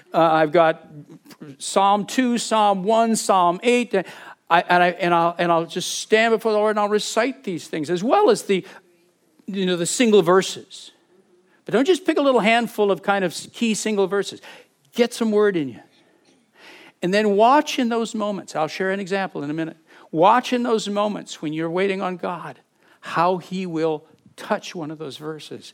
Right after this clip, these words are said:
and speak to you afresh through it. It's very, very much part of the prophecy, the pro-, prophetic process.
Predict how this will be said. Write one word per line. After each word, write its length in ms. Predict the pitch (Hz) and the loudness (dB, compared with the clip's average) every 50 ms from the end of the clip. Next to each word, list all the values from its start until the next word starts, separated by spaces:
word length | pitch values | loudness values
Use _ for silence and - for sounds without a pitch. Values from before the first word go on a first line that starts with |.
| _ - | _ -18
and 120 | 147 120 | -14 -10
speak 500 | - - - - - - - 165 160 _ - | -6 -6 -6 -6 -6 -8 -10 -10 -10 _ -14
to 100 | - 160 | -10 -8
you 100 | 151 147 | -8 -8
afresh 640 | 135 - - 165 160 147 143 131 - - - - - | -8 -10 -8 -8 -8 -8 -10 -14 -18 -20 -20 -20 -20
through 160 | - 131 113 | -18 -16 -16
it. 300 | - - _ 196 202 _ _ _ _ _ _ _ _ _ _ _ _ | -18 -20 _ -20 -20 _ _ _ _ _ _ _ _ _ _ _ _
It's 120 | _ - | _ -20
very, 420 | - 139 120 147 151 170 180 180 180 | -14 -4 0 2 4 4 4 4 2
very 320 | 175 175 170 165 151 143 - - - - _ | 2 0 0 -2 -2 -6 -12 -18 -20 -20 _
much 340 | - 135 147 143 - - - | -8 -6 -6 -6 -6 -10 -10
part 240 | - - 151 147 143 | -4 -2 0 0 0
of 60 | 139 | -2
the 80 | 131 135 | -6 -8
prophecy, 600 | - - 156 139 123 - - 131 - - 127 117 _ - 254 _ _ _ - | -8 -4 -4 -4 -4 -6 -14 -18 -16 -16 -16 -18 _ -20 -20 _ _ _ -12
the 80 | 170 | -10
pro-, 280 | 135 - 151 143 135 - - _ _ _ | -6 -4 -2 -4 -4 -6 -12 _ _ _
prophetic 360 | - 147 - - 147 135 131 | -14 -10 -6 -6 -6 -6 -6
process. 680 | - - 151 143 143 139 - - 123 110 - - - - | -6 -6 -6 -4 -6 -8 -10 -10 -10 -10 -10 -12 -12 -12